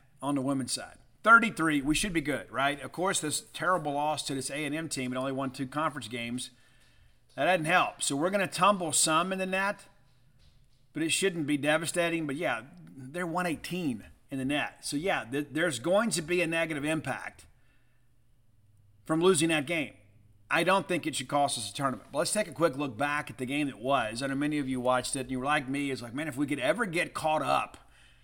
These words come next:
in the second half, maybe we could, you know, win this thing." And then you never know what happens with Ole Miss, you know. And listen, we talked about A and M has been a better team here as of late. You know, they got some players back, got some people healthy.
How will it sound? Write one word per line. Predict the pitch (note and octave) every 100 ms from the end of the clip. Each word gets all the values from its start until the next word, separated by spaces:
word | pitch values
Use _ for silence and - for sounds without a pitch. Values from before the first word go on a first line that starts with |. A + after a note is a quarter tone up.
| -
in | C#3
the | C#3
second | - F#3 D#3+ C3
half, | D#3+ C#3+ A2 - - - - - - _ - - - - - - - - -
maybe | C#3+ E3+
we | F#3
could, | D#3+ -
you | F#3+
know, | D#3+
win | C#3 G3
this | F3 -
thing." | B2 - - - - - - - - _ - -
And | G#3
then |
you | G3
never | F3
know | E3+
what | E3+
happens | D#3+ E3 E3 D3
with | D#3
Ole | D#3
Miss, | F3 G3 - -
you | C#3
know. | E3
And | D3+ A#2+
listen, | F3+ - C3+ B2
we | C#3
talked | - F#3 B3 G#3
about | F#3 D#3+
A | E3+
and | F3
M |
has | E3+ A#2+
been | D3
a |
better | C3 D3+ C#3
team | A#2+ F#3 D#3+ B2 C3+ - - - - - - - - -
here | F3 E3+
as | E3+ B2
of | A#2
late. | D3+ D#3+ C#3+ E3+
You | D3
know, |
they | C3
got | B2+ B2 -
some | A#2
players | C#3+ C#3+ A#2
back, | A2+ B2+ A#2+ C#3+ - - - - - - - -
got | D#3
some | C#3
people | B2+ C#3+ A#2
healthy. | B2+ C#3+ - A2